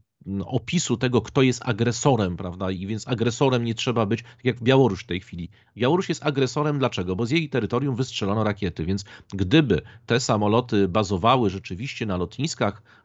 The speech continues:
polskich, a jeszcze dodatkowo to, co napisało T V P Info, czego nie było w tej oryginalnej informacji,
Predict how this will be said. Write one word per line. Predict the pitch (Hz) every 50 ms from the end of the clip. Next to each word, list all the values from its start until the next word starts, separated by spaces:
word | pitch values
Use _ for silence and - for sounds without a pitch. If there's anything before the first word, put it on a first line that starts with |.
| _
polskich, | _ 123 117 120 120 - - - - - - _ _ _ _ _ _ _ _ _ _ _ - _
a | - 110
jeszcze | 101 101 123 165 185 - - 175
dodatkowo | 147 147 135 127 120 - - - 175 160 117 95
to, | 87 - 127
co | - - 147
napisało | 139 131 - - 117 - 147 139 143 135
T | 131 - 120
V | - 139 127
P | 127 - 120
Info, | 110 101 98 - 127
czego | 120 - 143 143 156
nie | 156 165 190 226 233
było | 185 151 135 113 101 95
w | 82
tej | - 101 95
oryginalnej | 95 92 92 85 98 98 92 85 87 87 87 85
informacji, | 85 85 - 95 85 85 87 80 76 - - - - -